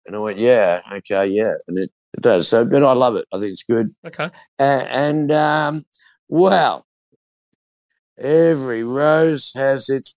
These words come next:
Speaker 1: prick.
Speaker 2: Oh.
Speaker 1: And Poison.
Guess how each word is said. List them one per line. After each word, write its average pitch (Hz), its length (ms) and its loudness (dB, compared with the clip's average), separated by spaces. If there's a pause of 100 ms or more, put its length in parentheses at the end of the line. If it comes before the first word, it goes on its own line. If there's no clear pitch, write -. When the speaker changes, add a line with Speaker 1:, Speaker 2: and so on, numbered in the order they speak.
(140)
Speaker 1:
prick. 117 480 2 (380)
Speaker 2:
Oh. 127 520 -2 (680)
Speaker 1:
And 113 580 2 (100)
Poison. 131 720 2